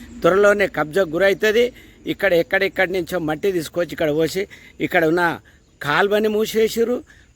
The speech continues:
కాలువతో పాటు నల్లల బావిని కూడా మూసేయడం జరిగింది. వీళ్ళపైన ఎంబడే చర్య తీసుకొని వీళ్ళ మీద కేసులు బుక్ చేసి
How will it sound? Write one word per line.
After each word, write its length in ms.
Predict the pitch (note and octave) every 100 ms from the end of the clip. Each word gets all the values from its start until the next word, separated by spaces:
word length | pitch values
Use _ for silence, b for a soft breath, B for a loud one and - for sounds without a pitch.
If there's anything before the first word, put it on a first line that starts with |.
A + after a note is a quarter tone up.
| -
కాలువతో 440 | F3 A3+ A#3+ A#3+ A3 - G3
పాటు 300 | A#3 A#3 A#3+ - b C#3 D3
నల్లల 300 | E3 G#3 G#3+ G3+
బావిని 220 | G3 G3 F#3+
కూడా 120 | F#3+ F3+
మూసేయడం 400 | E3+ F3 E3+ F#3 D#3+
జరిగింది. 380 | E3 E3 D#3+ F#3+ - b b b
వీళ్ళపైన 400 | D#3 F3 E3+ E3+ F3+ D3+ E3+
ఎంబడే 420 | G#3+ A#3 B3 A#3+ D#3 b b -
చర్య 220 | F3 F#3+ G#3+
తీసుకొని 340 | G3 D3 G3 G3
వీళ్ళ 160 | F3 E3+ E3+
మీద 120 | F3 -
కేసులు 360 | E3 A3 A3+ A3+
బుక్ 140 | D#3+ D#3+
చేసి 260 | F#3+ G3 A3